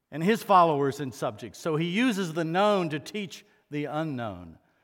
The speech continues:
So the tools of the language must be subject to the Scripture alone and the teaching of Christ and the apostles alone. And we ought always be learning, but we ought to be smart enough to learn from those who've gone before us. Uh,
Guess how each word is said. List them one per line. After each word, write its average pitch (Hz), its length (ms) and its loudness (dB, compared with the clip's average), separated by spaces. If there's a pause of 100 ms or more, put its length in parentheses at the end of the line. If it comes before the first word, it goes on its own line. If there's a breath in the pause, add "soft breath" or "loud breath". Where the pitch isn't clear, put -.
(160)
So 165 180 -2
the 147 80 -2
tools 226 480 0
of 147 100 0
the 151 80 0
language 151 460 0
must 202 360 0
be 160 120 -6
subject 151 580 -6 (220 soft breath)
to 156 100 -6
the 135 100 -8
Scripture 170 580 -4
alone 139 380 -2
and 120 120 -6
the 113 60 -10
teaching 143 420 -10 (240 loud breath)
of 123 120 -14
Christ 156 440 0
and 135 120 -6
the 135 60 -6
apostles 131 560 -6
alone. 107 340 -10 (240 loud breath)
And 170 140 -2
we 175 100 4
ought 180 140 6
always 190 540 6
be 160 180 -2
learning, 151 600 0 (1300)
but 143 80 -8
we 147 140 -8
ought 156 100 0
to 151 60 -4
be 139 100 -6
smart 127 360 -6
enough 113 260 -8
to 107 60 -14
learn 98 280 -10
from 92 160 -14
those 92 220 -14
who've 92 120 -18
gone 90 260 -16
before 85 440 -20
us. - 360 -20 (1400)
Uh, - 80 -20